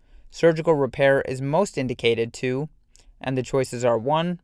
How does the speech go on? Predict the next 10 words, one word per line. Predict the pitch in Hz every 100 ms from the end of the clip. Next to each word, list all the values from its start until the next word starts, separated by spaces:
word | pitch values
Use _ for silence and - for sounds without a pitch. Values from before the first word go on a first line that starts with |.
| -
restore | 127 127 - 127
full | - - 160
supination | 156 - 139 113 127 143 147
strength, | - 151 151 - _ _ _ _ _ _
two, | - 180 190 190 202 -
restore | 135 - 135 123
full | - 151 147 -
elbow | 139 143 147
flexion | 147 - 151 - 151
strength, | - 151 151